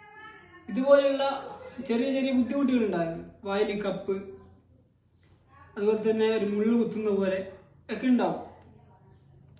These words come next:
അപ്പൊ ഭക്ഷണം വേണ്ട എന്ന് ശരീരം നിരന്തരമായി പറഞ്ഞുകൊണ്ടിരിക്കുന്നു. നമ്മള്, ഞാനൊരു ഹോസ്പിറ്റലിൽ പോയപ്പോ,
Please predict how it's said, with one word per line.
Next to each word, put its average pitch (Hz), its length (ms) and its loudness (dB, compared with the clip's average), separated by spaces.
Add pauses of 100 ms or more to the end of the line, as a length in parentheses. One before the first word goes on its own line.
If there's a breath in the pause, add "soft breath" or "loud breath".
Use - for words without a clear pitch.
(380)
അപ്പൊ 277 160 -2
ഭക്ഷണം 302 480 4
വേണ്ട 277 320 8
എന്ന് 302 360 2
ശരീരം 269 580 -2 (160)
നിരന്തരമായി 262 720 4
പറഞ്ഞുകൊണ്ടിരിക്കുന്നു. 220 800 -4 (220)
നമ്മള്, 240 440 -2 (640)
ഞാനൊരു 202 440 -2
ഹോസ്പിറ്റലിൽ 226 560 -2
പോയപ്പോ, 196 520 -4